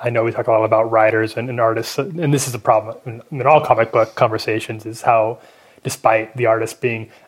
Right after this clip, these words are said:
at least fifty percent of any comic book story that you're reading, uh, they, they kinda get second shift. But this is one of those stories, and I would, like Ryan said, I'd put Watchmen in this category too, where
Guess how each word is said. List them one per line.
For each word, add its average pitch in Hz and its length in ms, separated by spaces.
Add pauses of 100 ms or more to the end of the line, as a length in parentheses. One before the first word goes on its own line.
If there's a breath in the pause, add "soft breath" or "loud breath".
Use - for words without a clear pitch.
at 220 120
least 269 280
fifty - 160
percent 131 320
of 117 80
any 110 160
comic 123 260
book - 140
story 117 240
that 113 120
you're 117 160
reading, 110 380 (500 soft breath)
uh, 117 220
they, 131 200
they 123 140
kinda 113 280
get 117 200
second - 360
shift. - 360 (640 soft breath)
But 131 280
this 175 180
is 185 140
one 143 180
of 135 80
those 127 160
stories, 123 640
and 123 260
I 127 120
would, 120 400 (100)
like 131 240
Ryan 113 140
said, 110 120
I'd 110 140
put 113 160
Watchmen 110 360
in 110 60
this 110 120
category 117 420
too, 113 260
where 117 260